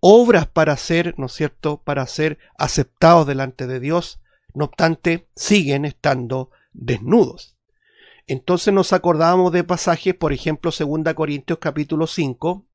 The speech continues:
versículo uno al cuatro, donde el apóstol Pablo habla también de la vestidura celestial, final. Él habla de un tabernáculo temporal, nosotros estamos en un cuerpo todavía,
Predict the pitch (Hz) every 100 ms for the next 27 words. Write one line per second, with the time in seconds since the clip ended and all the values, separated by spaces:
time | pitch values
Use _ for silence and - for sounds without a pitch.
0 | _ 135 127 - 131 135 135 143 156 170
1 | 170 151 185 208 _ _ - - _ 127
2 | 156 160 160 151 156 - 147 127 151 156
3 | 135 143 202 202 143 135 160 156 143 139
4 | 143 - 135 156 156 147 - - - -
5 | 120 - - 190 139 101 _ _ _ -
6 | - 131 180 196 113 - _ - - _
7 | - 143 147 185 185 185 165 180 165 156
8 | 156 190 - 190 180 - 156 147 151 160
9 | 220 247 214 151 160 - 147 139 165 156
10 | 143 143 127 113 - 180 240 233 196 170
11 | 156 147 147 147 202